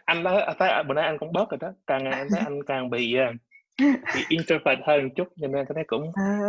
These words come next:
Speaker 1: cũng cần phải, phải thay đổi. <laughs>
Speaker 2: Đi,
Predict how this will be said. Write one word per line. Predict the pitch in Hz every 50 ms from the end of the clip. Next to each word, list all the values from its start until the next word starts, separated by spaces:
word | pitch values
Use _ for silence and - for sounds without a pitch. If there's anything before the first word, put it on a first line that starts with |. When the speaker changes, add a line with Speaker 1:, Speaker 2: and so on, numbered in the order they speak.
| 214 -
Speaker 1:
cũng | - - -
cần | 131 123 123 104 104
phải, | 123 123 135 -
phải | - 131 127 -
thay | 151 151 139
đổi. | 131 127 151 156 160 185
<laughs> | - - 175 185 180 - - - - - - - 214 - - - _ - - - - 196
Speaker 2:
Đi, | 214